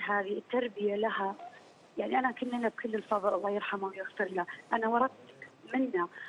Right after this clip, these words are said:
حب الوطن والثناء الوطن وعدم، عدم انتظار أي مقابل لأي شيء. فالوالد طبعا أنا شهادتي فيه مجروحة، الله يرحمه ويغفر له.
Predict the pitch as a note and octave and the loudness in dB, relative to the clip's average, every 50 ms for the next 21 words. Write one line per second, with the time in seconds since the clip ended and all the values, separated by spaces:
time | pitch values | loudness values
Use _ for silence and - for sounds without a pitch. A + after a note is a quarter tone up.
0 | - - - - C4+ G#3+ G3+ A3+ G#3+ G#3 G#3 G#3 G#3 - - G3 F#3+ - - G3 | -12 -6 0 0 0 2 4 2 4 4 4 2 2 0 -2 -2 -2 -2 -4 -8
1 | G3+ - - A3 G#3+ A3 A3 G#3+ G#3 G#3 G#3+ G#3+ G#3+ A3 G#3 F#3+ F#3 F#3+ A#3 A3+ | -6 -6 -6 -2 2 2 2 2 2 2 0 2 2 4 6 6 6 6 4 2
2 | G#3+ G3+ - - - G#3 B3 - B3+ A3+ A3 - - - - G#3 F#3 G3+ G3 G3 | 0 -2 -2 0 0 0 2 2 0 0 -2 -8 -12 -6 -4 -2 2 2 2 2
3 | G3 - - - - - - - - - - - D4+ D#4 C#4+ B3 A#3 A3 - - | 2 -2 -8 -16 -16 -16 -14 -14 -12 -4 0 2 2 2 2 -2 -6 -10 -6 -2
4 | - A#3+ A3+ G#3+ - F#3+ F3+ E3 - - - - - - - - D#4+ A4 - - | 0 0 0 0 -2 -4 -6 -8 -10 -18 -20 -20 -20 -20 -12 -6 -4 -2 0 0
5 | A#3 A3 - - - - - - - - - - - - - - - - - - | -2 -4 -4 -8 -8 -6 -8 -8 -10 -18 -20 -20 -20 -20 -20 -20 -20 -20 -14 -6
6 | - A#3 A3+ A3+ B3 B3+ B3+ B3+ B3 B3+ B3+ - - - - - - - - - | -6 -4 -2 0 2 2 2 2 2 0 -2 -4 -10 -20 -20 -20 -20 -20 -20 -20
7 | - - - - A#3+ A3+ A3 A3+ A3 A3 - - - - A#3 A3+ A3+ A3 G#3+ - | -20 -14 -6 -6 -4 -2 -2 -2 -4 -6 -8 -6 -6 -4 -2 0 0 0 0 -2
8 | - - B3 A#3+ B3 A#3+ - - A3 - A#3+ A3 A3 G#3+ G#3 - G#3+ A3 A3+ G3+ | -2 0 0 0 0 0 -4 -8 -8 -8 -8 -8 -8 -8 -4 -2 0 0 2 2
9 | - G3+ G3 G#3 G#3 G3+ G#3 G#3 - - G3+ G3 G3 F#3+ F#3+ F#3+ F#3 - - - | 2 2 4 4 4 2 2 0 0 -2 0 0 -2 -4 -4 -6 -8 -6 -2 0
10 | A#3 A#3 A#3 B3+ C#4 D4+ | 0 2 2 2 2 0